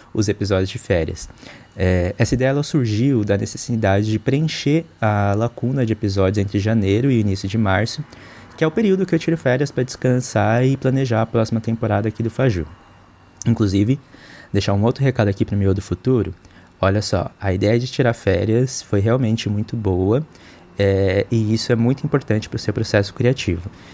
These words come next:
Então, continue com ela, Angry do Futuro. Enfim, daí eu tava, eu tava assistindo algum vídeo no YouTube, alguma coisa assim,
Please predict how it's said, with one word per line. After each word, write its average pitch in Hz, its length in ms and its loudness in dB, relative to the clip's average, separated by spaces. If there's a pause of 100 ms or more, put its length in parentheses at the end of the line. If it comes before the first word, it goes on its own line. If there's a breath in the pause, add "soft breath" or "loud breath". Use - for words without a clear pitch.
(160 loud breath)
Então, 101 500 2 (220)
continue 101 460 0
com 117 200 0
ela, 90 220 0
Angry 98 240 0
do 95 80 -6
Futuro. 95 380 -2 (580 loud breath)
Enfim, 208 320 2 (260)
daí 131 340 0
eu 165 100 -2
tava, 170 260 -4 (420)
eu 175 100 -8
tava 208 200 -2
assistindo 220 220 -2
algum 202 180 0
vídeo 143 340 0
no 131 60 0
YouTube, 113 460 -2
alguma 104 200 -4
coisa 104 260 -4
assim, 123 340 -2